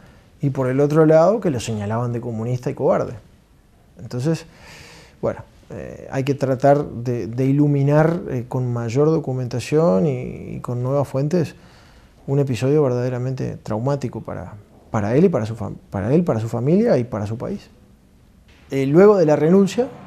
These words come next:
Arbenz se fue a dormir a su casa y no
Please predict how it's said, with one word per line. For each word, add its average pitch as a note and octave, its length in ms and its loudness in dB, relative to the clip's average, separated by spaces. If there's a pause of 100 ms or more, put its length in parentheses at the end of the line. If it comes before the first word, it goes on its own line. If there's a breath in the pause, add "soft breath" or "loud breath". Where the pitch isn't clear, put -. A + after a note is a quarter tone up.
(180)
Arbenz F3+ 460 0
se B2 160 -6
fue D3 320 2
a D3 100 -2
dormir C#3 280 0
a D3 40 2
su C#3 100 -2
casa - 280 -6 (760 loud breath)
y C#3+ 340 4
no F3 520 6